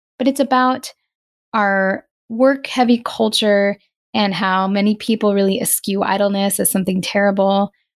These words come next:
whereas maybe as humans, it's very good for us to spend some time doing a little bit more nothing,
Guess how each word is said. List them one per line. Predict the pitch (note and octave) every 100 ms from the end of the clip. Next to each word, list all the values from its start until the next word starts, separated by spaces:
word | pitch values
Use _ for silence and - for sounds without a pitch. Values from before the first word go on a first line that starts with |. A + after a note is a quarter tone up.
| _ -
whereas | G3 F#3+ F#3 F#3
maybe | A#3 A#3
as | G3+ F#3+
humans, | - F#4+ C4 F#3+ F#3
it's | F#3+ -
very | G3+ F#3
good | F#3 D4 C#4
for | F#3
us | F3+ F#3 -
to | -
spend | - G3+ F#3+ F3+
some | F#3
time | F#3 G3 F#3+ F#3+ F#3+
doing | F#3 F#3+ F#3+ G3 G#3 -
a | G#3
little | G#3+
bit | A3 A#3+
more | B3
nothing, | B3 B3 F#4 - -